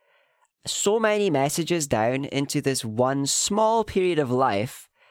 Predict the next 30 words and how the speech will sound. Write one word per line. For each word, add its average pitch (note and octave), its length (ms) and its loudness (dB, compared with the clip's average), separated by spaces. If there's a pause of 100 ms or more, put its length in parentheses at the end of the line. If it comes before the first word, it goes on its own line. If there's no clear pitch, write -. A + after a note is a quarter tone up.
(320)
that, C3 140 -6
like, C#3+ 120 -2
it's C3 220 0
very F3 420 0 (200)
insecure F#3+ 760 0 (280)
and A2+ 340 -6 (280)
rapid F3+ 420 0
growth B2+ 420 -2
kind B2+ 280 -2
of G#2 100 -6
time A#2 380 -2
period D#2+ 580 -8 (240)
that C3 180 -2
most D#3+ 380 0
of A2+ 100 0
us, F#2+ 220 -2
I'm - 80 0
not A3 160 0
saying, G3 280 0
I C3+ 80 2
don't G#3+ 120 0
think G#3+ 140 -2
everybody, G2 500 -2
but A#2+ 160 -2
most E3 240 -2
of D#3 80 0
us D3+ 100 -2
can C#3 200 -2
relate G#2 500 0
to. G1+ 240 -6